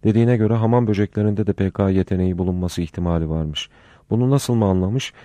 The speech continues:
Efendim, bu sevimsiz yaratıkların küçük bir elektrik şokundan hoşlandıklarını fark edince bunlardan bir miktarını içinde böyle bir şok verme aygıtı bulunan bir kutuya koyuyor. Aygıtı da bir randomizer'a bağlıyor.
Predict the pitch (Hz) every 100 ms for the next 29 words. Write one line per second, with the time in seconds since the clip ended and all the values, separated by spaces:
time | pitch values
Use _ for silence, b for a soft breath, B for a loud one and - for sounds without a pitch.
0 | B B 110 139 135 104 110 - 120 117
1 | - 113 110 104 - 107 117 117 - -
2 | - 104 101 - 113 - 104 - 104 98
3 | 98 - 101 - 104 98 - 101 98 87
4 | 95 87 92 117 110 131 B B B B
5 | 110 117 110 117 117 135 117 - 107 98
6 | 98 107 - 104 104 104 113 123 110 107
7 | 117 110 110 110 120 104 95 - 92 95
8 | 117 113 104 - 113 117 - 87 85 127
9 | - b _ _ _ _ _ _ _ _
10 | _ _ _ _ _ _ - 113 117 -
11 | 131 139 156 107 131 110 120 123 131 139
12 | 131 107 95 82 82 80 78 71